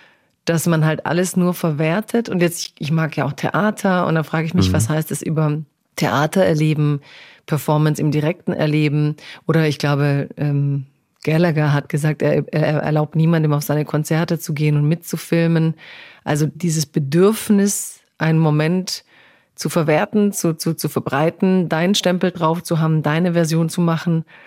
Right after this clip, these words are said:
Speaker 1: Ich mach das manchmal so fast automatisch, aber ich, ich, ich erkläre mir den Mechanismus nicht.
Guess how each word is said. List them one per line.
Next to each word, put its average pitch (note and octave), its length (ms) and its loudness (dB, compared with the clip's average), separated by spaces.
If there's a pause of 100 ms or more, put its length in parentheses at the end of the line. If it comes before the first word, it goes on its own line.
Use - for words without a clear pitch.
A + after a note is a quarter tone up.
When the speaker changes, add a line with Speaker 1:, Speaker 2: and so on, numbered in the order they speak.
(280)
Speaker 1:
Ich D#3+ 140 -4
mach G3+ 160 0
das C4 160 -2
manchmal C4 280 2
so A3 140 2
fast - 240 -2
automatisch, F3 580 2
aber F3 140 0
ich, F3 220 -2
ich, D#3+ 180 -8
ich D3+ 240 -4
erkläre F3 300 0
mir F3+ 120 2
den D#3 140 0
Mechanismus E3 600 0
nicht. D#3+ 300 -2